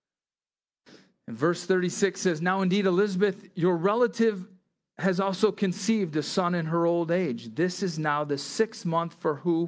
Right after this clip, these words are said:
who is, for her who is called barren."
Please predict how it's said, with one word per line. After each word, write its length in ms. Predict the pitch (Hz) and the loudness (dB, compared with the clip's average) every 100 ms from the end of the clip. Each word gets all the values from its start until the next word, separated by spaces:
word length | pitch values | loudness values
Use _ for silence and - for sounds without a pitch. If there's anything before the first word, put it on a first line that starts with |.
| 165 | -4
who 160 | 165 | -4
is, 140 | 160 - _ _ _ _ | -4 -8 _ _ _ _
for 140 | 175 | -4
her 420 | 147 - 190 180 180 - | -4 -4 -2 -2 -6 -10
who 120 | - | -2
is 100 | 170 | -2
called 420 | - 156 139 147 - _ _ _ _ _ _ _ _ _ | -2 -4 -2 -4 -10 _ _ _ _ _ _ _ _ _
barren." 420 | 151 165 143 101 | -8 -6 -6 -10